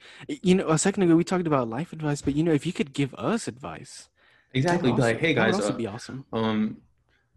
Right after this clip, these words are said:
Speaker 2: I would like to, uh, run the podcast for you, so you guys wouldn't have to do any work for you, for the rest of your life."
Speaker 1: <laughs>
Speaker 2: Oh, that'd be great. All we have to do is record. Oh, great.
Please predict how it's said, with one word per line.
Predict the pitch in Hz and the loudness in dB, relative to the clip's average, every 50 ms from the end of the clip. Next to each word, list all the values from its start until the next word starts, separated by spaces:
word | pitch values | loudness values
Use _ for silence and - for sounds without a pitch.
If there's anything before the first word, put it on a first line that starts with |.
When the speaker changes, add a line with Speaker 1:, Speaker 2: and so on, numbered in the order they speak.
| - - - _ _ _ _ - | -20 -20 -20 _ _ _ _ -4
Speaker 2:
I | 135 | -2
would | 151 143 | 0 2
like | 151 160 151 | 0 0 0
to, | - 139 127 120 120 | 2 2 2 4 4
uh, | 107 107 104 98 98 95 95 - - _ _ _ _ - | 2 2 2 0 -2 -4 -6 -10 -14 _ _ _ _ -10
run | - 117 120 123 123 | -4 0 2 2 2
the | 117 | 2
podcast | 117 - - 113 120 127 - 101 92 - | 0 -2 -4 -4 -4 -4 -4 -8 -10 -10
for | - - 98 | -10 -8 -8
you, | 98 101 | -8 -8
so | 98 - 117 | -6 -6 -4
you | 113 | -4
guys | 107 104 104 | -4 -6 -6
wouldn't | 113 101 104 104 | -6 -8 -8 -10
have | 104 101 | -12 -12
to | - 104 | -12 -8
do | - 104 101 | -8 -8 -8
any | 95 95 | -8 -10
work | 95 90 95 117 135 | -10 -10 -10 -10 -8
for | - 127 | -6 -4
you, | 127 123 123 - - _ | -4 -4 -6 -8 -14 _
for | _ - 101 101 101 101 101 101 | _ -12 -10 -10 -8 -8 -10 -10
the | - 101 | -10 -12
rest | 104 - - | -10 -8 -8
of | 123 110 | -6 -6
your | - - | -4 -6
life." | 135 - - - - - | -6 -8 -10 -12 -16 -18
Speaker 1:
<laughs> | - - - _ _ _ _ _ _ _ - - | -20 -20 -20 _ _ _ _ _ _ _ -8 -4
Speaker 2:
Oh, | 135 | -2
that'd | 156 180 190 180 | 0 2 2 2
be | 170 | 2
great. | 131 117 139 180 190 175 131 | 0 0 2 2 4 4 4
All | 117 117 | 4 4
we | 139 151 | 4 4
have | 156 143 | 4 2
to | 139 | 2
do | 131 135 | 2 4
is | 127 | 4
record. | 113 107 104 - 113 127 165 185 | 2 0 0 0 0 2 2 0
Oh, | 175 175 196 185 131 | -2 -4 -4 -4 -4
great. | - - 107 110 107 - - - | -2 -2 -2 -2 -2 -4 -6 -8